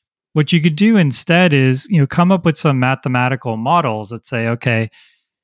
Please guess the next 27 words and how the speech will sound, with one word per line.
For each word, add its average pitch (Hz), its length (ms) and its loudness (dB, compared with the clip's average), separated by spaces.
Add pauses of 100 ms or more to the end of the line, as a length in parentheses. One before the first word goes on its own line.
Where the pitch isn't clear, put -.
(520)
you 135 120 0
know, 117 280 -2 (500)
if 156 200 -4
I 156 180 2
have, 165 640 -2 (340)
uh, 127 340 0
so - 160 -6
maybe 202 260 0
I 202 100 2
have 170 220 0
a 143 100 0
measure 139 400 0
of 117 400 -2 (280)
army 143 420 -2
strength, - 640 -6 (160)
which 131 200 -4
is 120 120 0
just 156 300 -4
a 165 40 2
number 135 800 -2
that 127 160 -2
I've 120 180 -2
learned. 117 560 -2 (300)
And 139 80 -2
I've 131 160 -2
learned 165 360 0
that, 139 280 -2